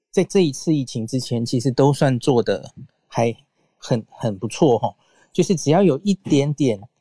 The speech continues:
星星之火，他们就拉到最高的警戒，然后就把这个，呃，疫情就很快的控制下来，然后就可以恢复比较相对正常的生活吼。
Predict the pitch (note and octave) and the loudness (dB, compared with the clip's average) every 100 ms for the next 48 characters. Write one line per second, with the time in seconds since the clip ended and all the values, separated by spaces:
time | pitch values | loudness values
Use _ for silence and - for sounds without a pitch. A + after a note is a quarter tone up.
0 | _ - D#3 D#3 D#3 D#3 D3 C#3+ C3+ A2 | _ -4 -2 0 -2 -2 0 -2 -2 -4
1 | - - D#3+ D3+ C3 D3+ C#3+ D#3 D3 D#3+ | -6 -4 0 0 0 0 2 2 0 0
2 | C#3+ A#2+ _ _ _ _ - D3 - C3+ | -2 -6 _ _ _ _ -4 -4 -2 -2
3 | B2+ C#3 _ _ _ _ _ _ - B2+ | -2 -8 _ _ _ _ _ _ -4 -4
4 | A2+ _ - G#2 - F#3 B2+ - _ - | -6 _ -12 -12 0 2 2 -2 _ -6
5 | C3 C#3+ E3 D3 - E3 C#3 A#2 G#2+ - | -4 -2 -2 -2 -2 -2 0 -4 -4 -4
6 | - B2+ A2+ - - D#4+ - B3+ D3 C3+ | 0 -2 -2 -12 -20 -18 -18 -6 -2 0
7 | B2+ G#2+ - _ _ _ _ _ _ _ | -2 -6 -14 _ _ _ _ _ _ _
8 | - D#3 C3 C3 D3 C#3 A#2 - C#3 - | -6 -4 -2 2 2 2 -2 -6 -6 -2
9 | G3+ D3+ C#3 E3+ D3 D#3 D3+ B2+ A#2 A#2 | -2 -2 -2 -4 -4 -6 -4 -2 -2 -2
10 | B2+ F#3+ - - F3 E3+ B2+ D#3+ E3 E3+ | -2 -4 -6 -8 -6 -6 -6 -6 -4 -6
11 | B2+ C3 D3 - _ - - D3 D3+ D3 | -6 -6 -6 -8 _ -12 -6 -6 -4 -6
12 | B2+ C3+ A#2 A2 G#2 G#2 - A#2+ A#2+ - | -4 -8 -8 -12 -12 -8 -6 -6 -6 -8
13 | - - | -8 -10